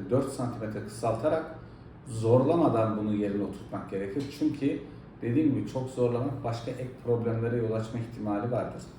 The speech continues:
Sonuç itibariyle yüksekte kalça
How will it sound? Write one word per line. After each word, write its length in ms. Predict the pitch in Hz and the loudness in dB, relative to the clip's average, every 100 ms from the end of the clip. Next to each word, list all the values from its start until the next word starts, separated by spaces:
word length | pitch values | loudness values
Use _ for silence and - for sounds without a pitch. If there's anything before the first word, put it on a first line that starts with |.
| - - - - | -18 -18 -18 -6
Sonuç 280 | 147 190 - | 0 0 0
itibariyle 680 | 147 127 110 107 110 - - - - - - - - | 0 4 4 4 2 2 -2 -10 -14 -18 -18 -14 -4
yüksekte 480 | 123 - 143 147 131 | -4 -2 -4 -4 0
kalça 680 | 131 135 - 151 - - | 2 2 0 0 0 -4